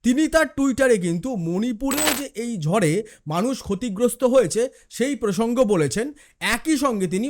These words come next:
অসমের প্রসঙ্গেও কথা বলেছেন এবং তিনি তিন রাজ্যের মুখ্যমন্ত্রীর সঙ্গেই ফোনে ঘটনার পরিস্থিতি সম্বন্ধে সম্যক কথা বলেছেন এবং ধারণা নেবার চেষ্টা করেছেন, যা কিন্তু প্রধানমন্ত্রী নরেন্দ্র মোদী করেননি।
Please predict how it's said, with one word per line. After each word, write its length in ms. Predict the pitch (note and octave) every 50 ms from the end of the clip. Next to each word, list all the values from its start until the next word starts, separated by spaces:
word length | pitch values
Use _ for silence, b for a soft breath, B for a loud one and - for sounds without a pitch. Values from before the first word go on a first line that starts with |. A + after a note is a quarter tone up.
| C#4 -
অসমের 420 | E3+ E3+ E3 F#3 G3 G3 G3 G3 F3+
প্রসঙ্গেও 480 | G3+ F#3+ F#3 G#3 G3+ F#3 F#3 B3 C#4+ C#4 -
কথা 240 | E3 D3 - F3 G3
বলেছেন 400 | F3+ F#3+ G3+ E3 D3 - C#3 A#2 A2 G#2+ B B B B B
এবং 200 | F3 G#3 G#3 D4 D#4 C4+
তিনি 220 | - D4+ D#4 E4 C#4+
তিন 280 | - - A#3+ B3 A#3+ B3 C4
রাজ্যের 420 | C4 C4+ C#4 A#3+ G#3 G#3 D4 D#4 D4
মুখ্যমন্ত্রীর 800 | A#3+ A#3+ A3+ - - A#3+ A#3 A3+ A#3 A#3 G#3 - G#3+ A3+ G#3+ -
সঙ্গেই 340 | D4+ E4 D4+ A3+ F#3 F#3+ A3 A#3 B B B B B -
ফোনে 420 | - - A#3+ C#4 D4+ C#4 G#3 F3+ G#3+ B3 B B B -
ঘটনার 500 | C#3+ E3+ G3 G#3 G#3 A#3 B3+ C#4 C#4+ C4+ C4
পরিস্থিতি 640 | - G#3+ A3 A3+ B3+ C4 A3+ - - A#3+ G3 A3 G#3+ F#3
সম্বন্ধে 640 | - - A3 A3 A#3 A#3+ B3 C4+ C4+ G#3+ E3 D#3 G3 B3 C4 B B B B - -
সম্যক 440 | - A3 A3+ A3+ A3+ A3+ C4+ D4 C#4+ _
কথা 300 | - F#3+ F3 E3 - A3 A3
বলেছেন 400 | G#3+ A3+ A#3+ A#3+ A#3 - C#4+ - - -
এবং 200 | - F3+ G3 A#3 B3 G#3+ E3
ধারণা 380 | C3+ B2+ D3+ D#3 F#3 G#3+ A#3 A3
নেবার 300 | F3+ D#3+ D3+ E3+ A3+ - B B B B B
চেষ্টা 340 | - E3+ D#3 D3+ - - C4
করেছেন, 400 | C#4+ - A#3+ G3+ F3 D#3+ - - - - - - _ - B2+
যা 200 | A#2 - G#3+ A#3 C4+
কিন্তু 320 | C4+ - D#4+ D4 A#3 F#3 D4 C#4+
প্রধানমন্ত্রী 640 | C4 A#3+ G#3 G3+ A#3 B3+ B3 B3+ B3+ A#3+ A3 A#3+
নরেন্দ্র 400 | G3 D#3 D3+ E3+ A#3 B3+ A#3+ F#3 D#3+
মোদী 260 | D3 C#3+ C#3+ D#3+ C4 C4+ -
করেননি। 640 | - D3 D3 C#3 D3+ D#3 D3+ D#3 F3+ G#3+ C#4+ C#4